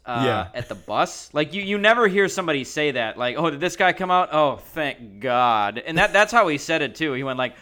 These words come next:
Speaker 1: "Thank God." Um,
Speaker 2: <laughs>
Speaker 1: it was, it was, it was funny. Um,
Speaker 2: Yeah.
Speaker 1: you know, and, uh, he, you know, none of us ended up getting him. But that,
Speaker 2: No.
Speaker 1: that led to a thing where, so the, the,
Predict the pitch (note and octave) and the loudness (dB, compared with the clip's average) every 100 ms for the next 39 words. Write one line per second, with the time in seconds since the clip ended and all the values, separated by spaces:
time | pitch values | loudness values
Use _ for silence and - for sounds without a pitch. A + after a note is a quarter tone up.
0 | - - A3+ F#3 E3 - A2+ - C#3+ C#3 | -20 -6 0 0 0 -6 -16 -4 2 6
1 | C#3+ C3 A2+ A2 G#2 G#2+ A#2+ - - C3+ | 8 8 6 4 2 -2 -8 -8 -10 -6
2 | C3 B2+ B2 B2 A#2+ C3+ - B2+ - - | -2 -2 -2 -4 -6 -10 -10 -14 -10 -12
3 | - - F3+ F#3 F#3 F#3+ D#3 F3+ E3 F3+ | -12 -10 -8 -6 -4 -4 -6 -8 -8 -6
4 | D#3+ B2+ G#2+ - C3+ C3 C3 B2 - - | -6 -6 -12 -8 -6 -6 -10 -16 -18 -20
5 | - A2 D#3+ D#3 C#3 C3+ C3 C3 B2+ B2 | -8 -6 -4 -2 -2 -4 -6 -6 -4 -2
6 | A#2+ A#2 A#2+ - C#3 D3 B2 C3 D#3 B2 | -4 -6 -14 -14 -10 -6 -4 -2 -2 -2
7 | A#2+ B2+ A2 G2+ F#2+ A2 G#2+ G2 F#2+ - | -6 -8 -12 -12 -10 -10 -10 -14 -18 -20
8 | - - D#3+ G#3 G#3 A3 A#3+ A3+ A3+ G3+ | -12 -6 2 2 4 4 4 2 2 2
9 | F3+ - F#3 F3+ D#3+ C#3+ C#3 D#3 C#3+ - | -2 -2 -4 -2 -2 -4 -2 -6 -6 -8
10 | D3+ | -12